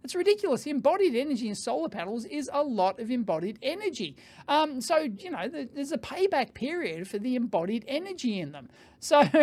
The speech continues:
<laughs> were you being sarcastic? Hard to tell. They're a potential collision hazard. Well, fair enough. <laughs> You know, if you're drunk riding your bike through the nether regions, boom, right into the pole.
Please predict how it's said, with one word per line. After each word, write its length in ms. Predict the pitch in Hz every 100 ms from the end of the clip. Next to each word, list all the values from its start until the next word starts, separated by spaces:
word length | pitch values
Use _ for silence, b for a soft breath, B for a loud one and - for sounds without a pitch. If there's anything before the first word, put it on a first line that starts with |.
| 220 214
<laughs> 300 | 320 320 320
were 180 | 254
you 140 | 277 254
being 200 | 294 254
sarcastic? 680 | - 247 254 247 262 175 165
Hard 220 | 220 208
to 60 |
tell. 480 | 180 196 190 - 170 - -
They're 160 | 160 160
a 40 |
potential 560 | - 220 277 320 285 185
collision 460 | 202 247 330 233
hazard. 440 | 196 196 160 139 - _ -
Well, 360 | 262 294 240 -
fair 220 | 233 226
enough. 300 | 185 220 240 247
<laughs> 40 |
You 80 | 262
know, 180 | 254 240
if 100 | 220
you're 100 | 170
drunk 320 | 214 226 214
riding 300 | 202 202 180
your 100 | 160
bike 280 | 180 226 208
through 180 | - 185
the 120 | 180
nether 280 | 185 196 196
regions, 480 | 226 208 240 202
boom, 640 | 185 165 180 269 196 160 143 B B -
right 200 | 285 214
into 120 | 226
the 140 | 202 202
pole. 520 | - 220 196 - -